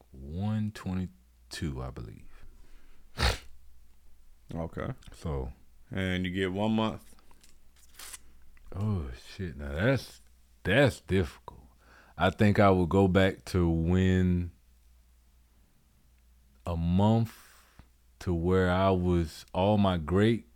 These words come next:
Speaker 1: grandparents and grandparents were alive. So I can go back and holler at them.
Speaker 2: Okay.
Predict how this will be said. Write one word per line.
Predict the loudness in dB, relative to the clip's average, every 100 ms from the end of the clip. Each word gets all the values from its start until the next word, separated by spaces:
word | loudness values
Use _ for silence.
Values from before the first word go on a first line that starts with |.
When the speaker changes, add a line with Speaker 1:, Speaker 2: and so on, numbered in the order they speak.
| -8
Speaker 1:
grandparents | 0 2 2 0 0 2 2 0 -2
and | -4
grandparents | 0 0 0 -2 -4 -4 -8
were | -8
alive. | -8 -8 -12 -18 -20 _ _ _ -20 -20 -20 -20 -20 _ _ _ _ _ _ _ _ _ _ -12
So | -10
I | -8
can | -4
go | -2
back | -2 -2 -4
and |
holler | -6 -6 -6
at | -8
them. | -10 -16 -18 -14 -8
Speaker 2:
Okay. | -6 -6 -8